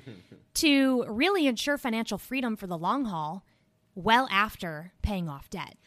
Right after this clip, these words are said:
Speaker 1: Amanda, you're j-, now you're making me think that you've only ever spent a dollar fifty on Christmas.
Speaker 2: <laughs> No, not true at all.
Speaker 1: <laughs>
Speaker 2: Uh, but we are gonna break down these details, and then we're gonna get into kind of some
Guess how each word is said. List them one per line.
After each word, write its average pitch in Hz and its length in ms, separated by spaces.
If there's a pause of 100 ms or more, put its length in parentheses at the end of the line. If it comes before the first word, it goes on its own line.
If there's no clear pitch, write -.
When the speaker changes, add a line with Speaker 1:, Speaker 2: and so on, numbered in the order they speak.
(440)
Speaker 1:
Amanda, 107 380
you're 107 140
j-, - 120 (140)
now 104 580
you're 98 200
making 95 320
me 92 100
think - 540 (560)
that 110 100
you've 110 160
only 120 240
ever 117 160
spent 127 320
a 123 40
dollar 131 300
fifty 92 420
on 82 140
Christmas. - 680
Speaker 2:
<laughs> - 40 (560)
No, 254 520
not 196 280
true 214 240
at 220 80
all. 185 380
Speaker 1:
<laughs> 175 840
Speaker 2:
Uh, 233 380
but 214 380
we 254 180
are 294 60
gonna 311 180
break 226 320
down 208 260
these 196 220
details, 175 760 (100)
and 185 380
then 196 200
we're 233 80
gonna 226 160
get 180 160
into 175 240
kind 180 220
of 170 80
some 170 380